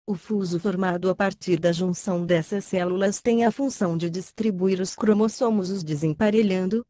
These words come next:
para as duas células que irão se formar. Na prometafase, os microtúbulos do fuso, que estavam fora do núcleo,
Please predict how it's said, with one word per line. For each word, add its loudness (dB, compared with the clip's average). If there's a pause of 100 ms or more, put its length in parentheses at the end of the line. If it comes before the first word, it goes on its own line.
para 4
as -2
duas -2
células 0
que -6
irão 2
se -4
formar. -2 (1200)
Na 2
prometafase, 0 (100)
os 0
microtúbulos 0
do -2
fuso, -4 (100)
que -2
estavam 0
fora 2
do -2
núcleo, -4